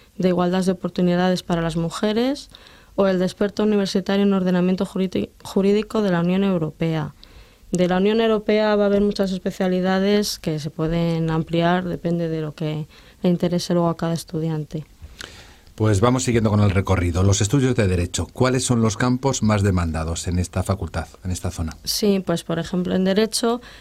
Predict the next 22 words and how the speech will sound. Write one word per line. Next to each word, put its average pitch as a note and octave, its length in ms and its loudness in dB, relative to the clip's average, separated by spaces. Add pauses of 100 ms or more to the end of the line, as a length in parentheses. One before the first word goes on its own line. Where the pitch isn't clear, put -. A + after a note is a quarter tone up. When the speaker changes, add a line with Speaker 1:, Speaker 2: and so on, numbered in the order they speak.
(140)
Speaker 1:
las F#3 280 -2
empresas G3 480 0
sobre F#3+ 240 0
todo G#3 300 0
demandan F#3 400 0
especialistas G3 720 -4
en F3 100 -2
Derecho F3 320 -4
Fiscal, G#3 640 -2 (680)
en F#3+ 240 2
Derecho F#3+ 380 0
Procesal, G3+ 720 0
Mercantil, G3+ 840 0 (160)
también F3+ 320 2
el F#3+ 120 2
Derecho F#3+ 320 -2
Internacional F#3 640 0
cada F#3 240 -2
vez F3+ 140 -2
tiene F#3 180 0
más F3+ 280 0
auge, A#3 480 0